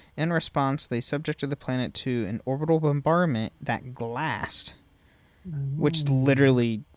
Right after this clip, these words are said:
Speaker 1: exactly sounds what it means. Um, that is, fused the silica in the soil into glass,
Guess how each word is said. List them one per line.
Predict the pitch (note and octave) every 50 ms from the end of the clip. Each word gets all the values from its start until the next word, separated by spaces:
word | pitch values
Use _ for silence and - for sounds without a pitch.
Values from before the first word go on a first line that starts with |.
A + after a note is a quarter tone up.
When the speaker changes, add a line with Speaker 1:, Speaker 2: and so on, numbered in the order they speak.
| _ _ _ _ _ _ _ -
Speaker 1:
exactly | - C#3 C3 C3 C3 C3 A2 G#2+ - - B2 A2
sounds | - A#2 G#2 G#2 A2 B2
what | A#2 G#2+ G#2+
it | F#2
means. | G#2+ A2 A2+ A#2 A#2+ B2+ - - - _ _ _ _ _ _ _ _ -
Um, | C#3 B2+ B2 A#2+ A2 G#2+ G#2+ A2+ - - _ _ - - _ _ _ _ _ _
that | - C3 C3+
is, | C3+ B2+ A#2+ -
fused | - - C3+ C3 C3 B2+ -
the | B2+ A#2+
silica | - - B2+ A#2+ A#2+ - C3 B2 A#2+ G2+
in | B2 B2
the | A#2+ A#2+
soil | - - F3 F3+ F3+ F3 F3 F3
into | D#3 C3 C3+ - - C3
glass, | A2 - B2+ B2+ B2+ B2 B2 C3 -